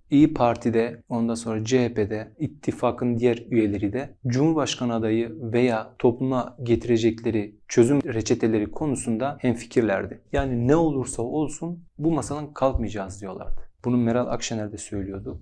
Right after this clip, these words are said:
Kılıçdaroğlu da söylüyordu, ittifakın diğer üyeleri de söylüyordu.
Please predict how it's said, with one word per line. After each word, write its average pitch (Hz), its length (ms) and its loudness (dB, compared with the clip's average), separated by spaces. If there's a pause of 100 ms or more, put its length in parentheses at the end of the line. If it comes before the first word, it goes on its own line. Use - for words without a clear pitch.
(100)
Kılıçdaroğlu 110 600 -4
da - 80 -14
söylüyordu, 107 600 -8
ittifakın 135 680 -4
diğer 135 140 0
üyeleri 123 380 6
de 101 60 -4
söylüyordu. 98 580 -12